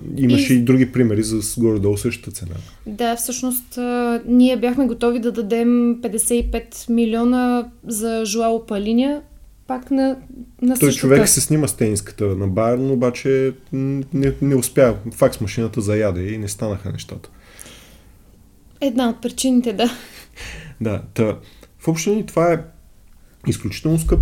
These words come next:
Speaker 1: позиция, много е трудно да си намериш такъв футболист, а от друга страна,
Speaker 2: Добър футболист.
Speaker 1: Да.
Speaker 2: Защото скъпи има.
Speaker 1: Скъпи има, но добри не, не чак толкова. А, и изведнъж,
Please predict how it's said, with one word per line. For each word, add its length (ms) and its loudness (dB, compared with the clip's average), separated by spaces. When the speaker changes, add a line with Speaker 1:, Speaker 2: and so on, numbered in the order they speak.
Speaker 1:
позиция, 380 -2
много 280 6
е 100 2
трудно 260 2
да 80 2
си 140 -4
намериш 300 -2
такъв 200 -8
футболист, 540 -6
а 60 -6
от 100 -2
друга 220 2
страна, 500 -4
Speaker 2:
Добър 540 0
футболист. 800 -12
Speaker 1:
Да. 280 6
Speaker 2:
Защото 440 -2
скъпи 540 -4
има. 280 -6
Speaker 1:
Скъпи 360 4
има, 160 6
но 120 4
добри 340 0
не, 220 0
не 120 2
чак 240 -8
толкова. 260 -2
А, 300 -4
и 240 0
изведнъж, 680 0